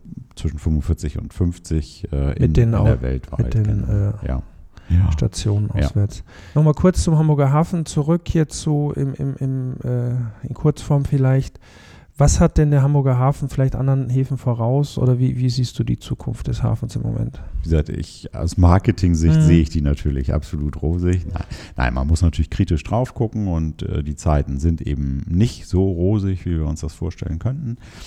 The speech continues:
Speaker 1: Aber w-, für den Hamburger Hafen bin ich doch sehr beruhigt an der Stelle, denn wir sind gut aufgestellt. Wir haben auch mit der H P A, die sehr, sehr früh angefangen hat, also vor fünfzehn Jahren schon,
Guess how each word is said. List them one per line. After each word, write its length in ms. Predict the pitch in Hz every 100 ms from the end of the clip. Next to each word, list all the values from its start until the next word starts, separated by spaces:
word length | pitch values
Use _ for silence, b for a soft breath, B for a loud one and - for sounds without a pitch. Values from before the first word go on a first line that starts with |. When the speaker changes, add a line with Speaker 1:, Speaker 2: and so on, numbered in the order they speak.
| B B
Speaker 1:
Aber 280 | 90 85 87
w-, 80 | 92 131
für 220 | - 113
den 220 | 120 101
Hamburger 400 | 95 87 90 80
Hafen 360 | 80 104 - 95
bin 120 | 85
ich 120 | 85
doch 200 | - 82
sehr 420 | - 85 80 78 73
beruhigt 500 | 80 92 147 - -
an 120 | 104
der 160 | 101
Stelle, 340 | 92 107 95 95
denn 300 | 90 85 87
wir 200 | 87 85
sind 140 | 87
gut 160 | 82 107
aufgestellt. 640 | - - - - - - - - 123 123 - - - -
Wir 80 | 85
haben 300 | 80 82 73 B B B -
auch 160 | -
mit 120 | 90
der 140 | 87 80
H 100 | 82
P 180 | 85 71
A, 220 | 90 98
die 240 | 82 80
sehr, 380 | 73 92 117 101
sehr 160 | 87 85
früh 260 | - 98
angefangen 640 | 85 90 85 - 80 82 76
hat, 160 | 78
also 320 | 71 71 71 76
vor 400 | - - 76 71
fünfzehn 580 | 67 98 110 - - 67
Jahren 360 | 67 65 65 64
schon, 260 | - 76